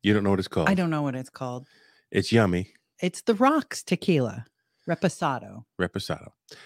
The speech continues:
Speaker 1: So it's Reposado tequila and
Speaker 2: Lime.
Speaker 1: lime juice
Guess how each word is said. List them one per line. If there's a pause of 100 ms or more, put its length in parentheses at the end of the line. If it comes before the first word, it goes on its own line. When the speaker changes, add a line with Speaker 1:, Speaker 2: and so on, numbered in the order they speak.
(300)
Speaker 1:
So
it's
Reposado
tequila
and (640)
Speaker 2:
Lime.
Speaker 1:
lime
juice